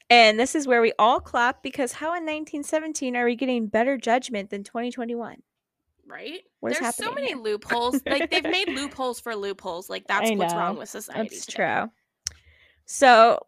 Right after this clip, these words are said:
Speaker 1: Edward was found guilty over that single murder, and the court ordered him to, trigger warning,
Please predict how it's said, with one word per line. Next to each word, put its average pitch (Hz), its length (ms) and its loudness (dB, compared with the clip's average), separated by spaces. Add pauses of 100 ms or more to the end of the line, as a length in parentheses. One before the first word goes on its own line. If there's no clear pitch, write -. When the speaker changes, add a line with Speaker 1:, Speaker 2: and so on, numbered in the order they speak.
(260)
Speaker 1:
Edward 214 320 2
was 311 160 -6
found 330 240 -4
guilty 233 500 -4
over 214 460 2 (240)
that 180 460 2
single 262 420 2
murder, 196 480 4
and 220 140 0
the 208 60 0
court 277 400 8
ordered 247 300 6
him 233 240 0
to, 269 500 2 (420)
trigger 196 280 0
warning, 202 380 6